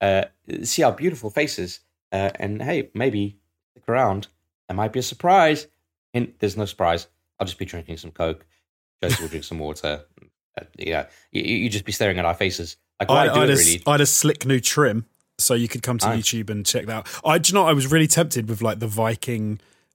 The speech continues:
Speaker 2: style, like, shaved sides and then, like, the longer top. And I sort of suggested it to my wife, and she looked at me like I was insane. Um, so I didn't do it.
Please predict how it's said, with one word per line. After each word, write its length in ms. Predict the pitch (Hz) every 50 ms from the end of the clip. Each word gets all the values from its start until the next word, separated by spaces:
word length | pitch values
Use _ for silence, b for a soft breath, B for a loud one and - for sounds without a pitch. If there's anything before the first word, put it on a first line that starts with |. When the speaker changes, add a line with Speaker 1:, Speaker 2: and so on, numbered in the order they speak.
| _
Speaker 2:
style, 560 | - - - - - 120 113 110 107 107 110
like, 260 | 110 107 104 - - -
shaved 540 | - - - - 131 113 113 110 107 101
sides 680 | - - - - 117 110 113 113 113 123 127 - - - -
and 160 | - 120 113
then, 120 | 110 110 107
like, 160 | 110 101 -
the 80 | 110 110
longer 320 | 110 110 107 107 104 104
top. 340 | - - - 120 - - - b b b b b b b -
And 120 | 117 110 107
I 40 |
sort 200 | 107 - - - 90
of 60 | -
suggested 520 | - - 110 98 127 131 120 - - 120
it 120 | 107 98 -
to 100 | - 110
my 140 | 113 104 104
wife, 420 | 107 113 107 101 95 - - - - -
and 100 | 107 98
she 200 | - - 113 107
looked 200 | 113 110 110 -
at 60 | 107
me 80 | 104
like 240 | 104 104 95 92 -
I 60 | 101
was 120 | 98 101 98
insane. 540 | 104 104 - - - 127 110 95 98 110 107 _ _ _ _ _ _ _ _ _ _ _
Um, 400 | 120 110 104 107 107 104 104 - - _ _ _
so 200 | - - - 120
I 40 | 120
didn't 260 | 123 - 165 147 147
do 140 | - 160 151
it. 200 | 87 - - -